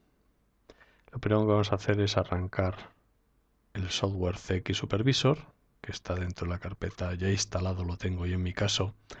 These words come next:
carpeta Onron, C X Supervisor, y en concreto dentro de todas las aplicaciones seleccionamos C X Supervisor Developer. Aparece ya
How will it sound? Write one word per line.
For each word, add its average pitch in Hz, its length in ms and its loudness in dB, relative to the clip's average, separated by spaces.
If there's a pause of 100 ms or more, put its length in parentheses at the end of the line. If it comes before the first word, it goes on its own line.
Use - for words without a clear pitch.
(320)
carpeta 104 460 2
Onron, 113 420 4
C - 200 -2
X 98 200 0
Supervisor, 123 680 4 (880)
y 113 60 2
en 113 80 4
concreto 117 400 2
dentro 110 320 6
de 104 80 6
todas 104 160 2
las 104 120 2
aplicaciones 101 520 2
seleccionamos 98 520 0
C 101 120 4
X 101 220 2
Supervisor 95 680 0
Developer. 87 540 -2 (2000)
Aparece 95 520 0
ya 92 260 2